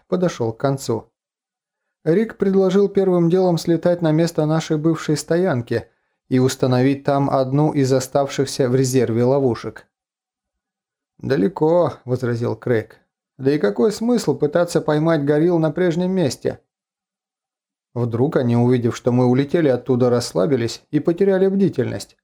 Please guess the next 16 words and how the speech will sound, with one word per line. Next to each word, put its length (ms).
ответил 460
малыш. 480
Предложение 720
было 300
вполне 580
идиотским. 760
Ничто 500
из 200
того, 280
что 180
мы 160
успели 340
узнать 400
о 60
гориллах 480
Фостера, 560